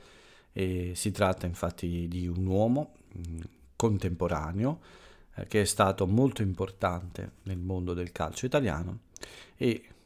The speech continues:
la sua frase, la sua frase celebre è questa: "Anche ai rigori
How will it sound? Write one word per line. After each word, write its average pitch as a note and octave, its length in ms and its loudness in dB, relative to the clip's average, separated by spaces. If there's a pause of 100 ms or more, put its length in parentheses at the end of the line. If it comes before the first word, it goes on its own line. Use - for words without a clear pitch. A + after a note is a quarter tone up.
(180)
la A2+ 140 0
sua C#3 260 8
frase, G#2 760 4 (880)
la G2 100 -6
sua G#2+ 180 0
frase G2 400 2
celebre G#2 640 2 (300)
è F#2+ 260 -2 (160)
questa: - 500 -8 (1900)
"Anche C#3+ 400 8
ai A2 80 8
rigori G#2 600 4